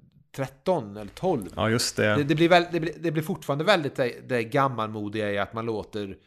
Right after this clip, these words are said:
Speaker 1: tjugofemåringar spela femton här.
Speaker 2: Pitchen är då liksom att någon, det finns en verklig Freddy Krueger-pedofil som några föräldrar ertappar och, och bränner upp. Eh, och det de gör då är att de flyttar honom från den verkliga världen till liksom en, en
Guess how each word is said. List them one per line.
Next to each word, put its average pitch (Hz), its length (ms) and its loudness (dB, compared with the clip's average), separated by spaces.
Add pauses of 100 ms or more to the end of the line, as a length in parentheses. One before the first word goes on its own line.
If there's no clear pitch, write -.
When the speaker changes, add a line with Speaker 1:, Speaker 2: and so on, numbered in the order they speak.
(680)
Speaker 1:
tjugofemåringar 110 1160 -2 (180)
spela - 280 -6
femton 127 480 -6
här. 101 80 -8
Speaker 2:
Pitchen 139 400 6
är 123 60 8
då 131 100 8
liksom 120 280 4
att 113 100 2
någon, 131 320 6
det 131 240 6
finns 147 340 2
en 127 120 2
verklig 120 600 4
Freddy 120 400 4
Krueger-pedofil 113 1040 4 (640)
som 120 300 4
några 120 340 8
föräldrar 117 600 8
ertappar 123 760 8
och, 110 440 2
och 101 480 4
bränner 110 480 6
upp. - 340 0 (520)
Eh, 113 180 6
och 123 160 2
det 131 100 10
de 127 140 6
gör 123 320 10
då 117 240 10
är 107 60 8
att 107 140 4
de 117 100 2
flyttar 135 460 4
honom 113 260 4
från 117 140 2
den 113 140 2
verkliga 120 480 6
världen 104 460 6
till 123 240 4
liksom 104 340 -2
en, 101 160 -2
en 104 340 -4